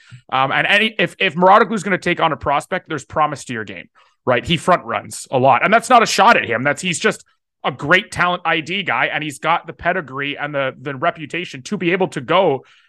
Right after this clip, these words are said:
and tell the, the best kids in the world, "I can take you to the top." Uh, and, and Rune is one of those guys. He always had massive amounts of talent. The backhand is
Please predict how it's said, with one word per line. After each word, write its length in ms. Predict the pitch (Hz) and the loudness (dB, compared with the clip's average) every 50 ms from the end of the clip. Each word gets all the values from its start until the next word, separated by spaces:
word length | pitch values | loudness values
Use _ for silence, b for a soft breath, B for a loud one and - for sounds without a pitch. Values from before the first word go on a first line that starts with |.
| b b b | b b b
and 160 | 156 147 - | -6 -4 -2
tell 160 | - 180 185 | 0 0 2
the, 160 | 170 165 131 - | 2 -2 -6 -6
the 120 | - 165 | -8 -4
best 240 | 139 175 170 - - | -2 -2 -2 -2 -4
kids 160 | - 185 147 | -6 -6 -6
in 60 | 151 | -6
the 40 | 156 | -4
world, 180 | 175 202 175 - - | -2 -2 -2 -2 -2
"I 120 | 151 170 | -2 -2
can 140 | 170 190 156 | -2 -4 -8
take 200 | - 160 156 - | -6 -6 -8 -8
you 80 | 156 135 | -10 -12
to 40 | |
the 80 | 135 127 | -10 -10
top." 360 | 131 - 175 - - - _ _ _ _ _ _ _ _ | -8 -8 -8 -8 -8 -14 _ _ _ _ _ _ _ _
Uh, 140 | - - 147 - | -6 -6 -4 -2
and, 200 | 170 165 170 - | -2 -4 -4 -2
and 240 | - 165 160 156 131 - | -2 -2 -2 -2 -4 -14
Rune 280 | - 156 139 185 214 226 | -12 -6 -4 -2 -2 -2
is 120 | 196 135 | -4 -4
one 180 | 123 151 180 180 | -2 0 0 0
of 120 | 175 156 | 0 0
those 240 | 151 165 160 147 117 | 0 -2 -2 -2 -4
guys. 260 | - 156 147 143 - | -2 0 0 0 -2
He 120 | - 147 - | -4 -10 -4
always 360 | - 180 190 226 247 233 - | 0 2 2 4 2 0 -2
had 220 | 190 165 147 123 | -2 -4 -4 -6
massive 400 | 156 151 165 170 180 175 - 175 151 | -8 -4 -2 0 0 -2 -4 -8 -8
amounts 200 | 151 151 147 - | -8 -8 -8 -10
of 80 | 131 | -12
talent. 340 | - - 135 135 139 139 - | -8 -4 -4 -2 -4 -4 -8
The 60 | 147 | -8
backhand 520 | 131 - 170 180 196 196 - 196 185 185 165 | -2 2 2 2 2 2 0 -4 -4 -2 -4
is 240 | 156 143 127 - | -4 -6 -8 -12